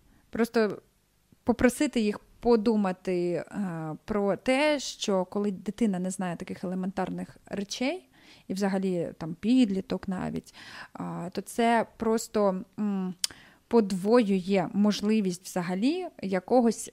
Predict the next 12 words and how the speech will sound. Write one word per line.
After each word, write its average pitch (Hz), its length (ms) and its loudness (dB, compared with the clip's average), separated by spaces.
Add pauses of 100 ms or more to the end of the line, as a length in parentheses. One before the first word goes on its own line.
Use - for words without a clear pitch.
а, 175 300 -6
насилля 196 600 -2
над, 180 440 -4
е, - 140 -8
вашою 190 420 -4
дитиною. 175 440 -6
Тобто - 180 -8
це - 140 -4
настільки 220 500 0
величезна 196 460 0
відповідальність, 214 600 2
що 202 100 -2